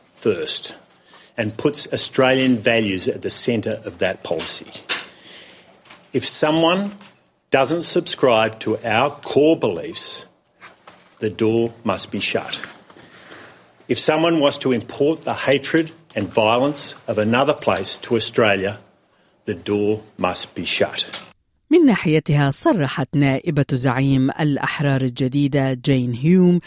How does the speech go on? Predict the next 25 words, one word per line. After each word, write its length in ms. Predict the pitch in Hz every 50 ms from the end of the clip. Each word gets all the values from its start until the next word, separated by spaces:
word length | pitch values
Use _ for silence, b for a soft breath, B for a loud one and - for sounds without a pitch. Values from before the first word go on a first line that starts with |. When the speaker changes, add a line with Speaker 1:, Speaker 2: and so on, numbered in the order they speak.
| B B B _
Speaker 2:
بأن 360 | 277 254 - 285 277 285 247 -
تغيير 480 | 233 190 160 131 131 156 185 202 208
توجهات 640 | - - 165 135 127 120 113 123 120 123 135 - -
السياسة 480 | - - - - 139 131 127 - - 127
العامة 460 | 123 123 127 135 135 127 127 127 127
للأحرار 760 | 127 156 185 - - - - - 185 185 180 175 175 170 170 B B B B B B
لا 160 | 254 262 262 226
يهدف 480 | 208 208 185 165 143 147 156 - - -
إلى 240 | 202 160 135 123 120
مواجهة 640 | 120 123 120 123 123 120 117 139 147 143 143 127 - -
نفوذ 560 | 123 123 120 - - - 139 135 131 117 -
حزب 380 | - - 190 202 196 190 180 208 B B B B B -
أمة 300 | 196 160 127 120 117 117
واحدة 580 | 117 123 123 - - - 139 127 135 131 - - -
أو 80 | 156
ون 220 | 131 117 120 123 123
نيشن. 600 | 120 120 120 120 - - - 131 127 127 - - b b b b b b _
وتظهر 480 | 277 277 - - 370 302 247 175 147 135
استطلاعات 680 | 123 - - 143 - - 139 127 123 127 143 139 - 143
الرأي 360 | 127 139 151 - 190 190 208
التي 380 | 151 123 123 - - 147 139 -
أجريت 480 | 175 147 127 127 127 131 131 - - 156
منذ 200 | 143 139 131 135
الانتخابات 840 | 131 127 - 156 151 - 151 135 - 143 131 127 139 135 - -
الفدرالية 880 | 135 123 - - 139 135 135 131 123 123 170 185 170 160 160 156 151